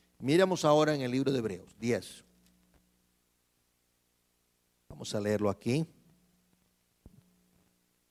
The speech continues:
Versículo once, diez y once. "Ciertamente todo sacerdote está día tras día ministrando y ofreciendo muchas veces los mismos sacrificios que nunca pueden quitar los pecados.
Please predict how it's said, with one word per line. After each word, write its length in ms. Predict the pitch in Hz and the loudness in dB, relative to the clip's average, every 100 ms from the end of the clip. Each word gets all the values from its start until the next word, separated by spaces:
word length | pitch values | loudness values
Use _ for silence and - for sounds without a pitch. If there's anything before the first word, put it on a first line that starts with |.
| _ _ _ _ _ _ _ _ _ _ _ _ _ _ _ _ _ _ _ _ _ _ _ _ _ _ - | _ _ _ _ _ _ _ _ _ _ _ _ _ _ _ _ _ _ _ _ _ _ _ _ _ _ -8
Versículo 460 | 131 202 202 175 | -6 -2 2 2
once, 260 | 90 - - - _ _ _ - - | 0 -8 -20 -20 _ _ _ -16 -4
diez 300 | 151 147 135 | -2 -2 -6
y 60 | |
once. 260 | 95 90 - _ _ _ _ _ _ | -6 -8 -20 _ _ _ _ _ _
"Ciertamente 600 | - 254 254 240 233 226 | 2 4 6 6 6 4
todo 240 | 180 214 180 | 6 6 6
sacerdote 640 | 143 165 139 151 151 202 | 2 -2 4 4 4 2
está 200 | 175 175 | 0 2
día 280 | 156 165 165 | 4 4 2
tras 200 | 151 127 | 0 0
día 160 | 139 156 | 2 2
ministrando 640 | 143 127 - 131 123 143 | 0 -4 -4 0 0 4
y 60 | 156 | 2
ofreciendo 920 | 123 120 107 - 135 135 139 143 135 | 4 0 -2 0 2 2 2 2 2
muchas 540 | 123 139 - 135 110 | 2 -2 0 0 0
veces 320 | 113 104 147 | -4 -2 0
los 220 | 127 117 | 2 0
mismos 340 | 127 135 139 123 | -2 -4 -4 -4
sacrificios 680 | 135 - 143 127 113 147 | -4 -2 -4 -4 -4 -4
que 140 | - 117 | -4 -4
nunca 340 | 120 131 131 | -4 -4 -4
pueden 300 | - 120 127 | 0 0 0
quitar 400 | 123 123 - 95 | -4 -6 -6 -8
los 160 | 92 - | -8 -10
pecados. 680 | 135 - 180 185 - - | -10 -6 -4 -2 -2 -6